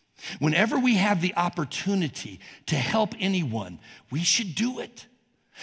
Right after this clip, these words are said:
But we should give special attention to those who belong to the family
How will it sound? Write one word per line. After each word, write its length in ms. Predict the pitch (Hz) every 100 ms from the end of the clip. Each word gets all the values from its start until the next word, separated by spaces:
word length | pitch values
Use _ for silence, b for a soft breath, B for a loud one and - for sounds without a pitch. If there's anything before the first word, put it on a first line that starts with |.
| 226
But 140 | 214
we 120 | 233
should 300 | 240 214 170
give 240 | 131 269 277
special 580 | - 254 277 294 262 202
attention 500 | - 185 165 202 165
to 100 | 175
those 380 | 147 208 233 -
who 100 | 170
belong 540 | 160 147 180 214 214
to 100 | 165
the 140 | 131
family 680 | - 185 208 214 208 214